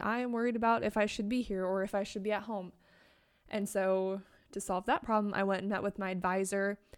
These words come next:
and I was like, "Hey, give me some options because I'm freaking out." And then suddenly that was solved.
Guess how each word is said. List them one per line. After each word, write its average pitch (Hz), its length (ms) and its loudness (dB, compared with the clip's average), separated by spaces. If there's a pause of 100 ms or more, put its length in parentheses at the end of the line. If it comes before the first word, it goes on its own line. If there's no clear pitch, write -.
(180)
and 202 140 2
I 190 80 4
was 185 160 -2
like, 196 160 4
"Hey, 220 260 2
give 190 200 2
me 262 120 2
some 254 180 -2
options 190 380 0
because 196 300 2
I'm - 160 -2
freaking 247 640 4
out." 196 260 4 (420)
And 208 120 10
then 208 120 12
suddenly 208 800 8 (220)
that 175 140 2
was 190 120 0
solved. 233 420 2